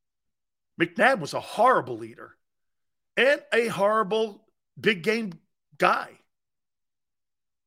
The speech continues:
He didn't ever, he never stepped up. You know, that's yet to be determined also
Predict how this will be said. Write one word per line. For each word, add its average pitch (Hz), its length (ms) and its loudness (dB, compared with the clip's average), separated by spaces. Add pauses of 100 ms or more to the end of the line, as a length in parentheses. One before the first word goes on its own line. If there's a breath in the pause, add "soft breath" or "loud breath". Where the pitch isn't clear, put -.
(260)
He 202 160 -2
didn't 170 340 0
ever, 214 320 -2
he 160 140 -6
never 165 240 -2
stepped 233 360 -6
up. - 360 -8 (640)
You - 60 -8
know, 240 260 4
that's 285 200 4
yet 311 180 2
to 277 60 -4
be 262 200 -4
determined 220 580 0 (100)
also 202 400 0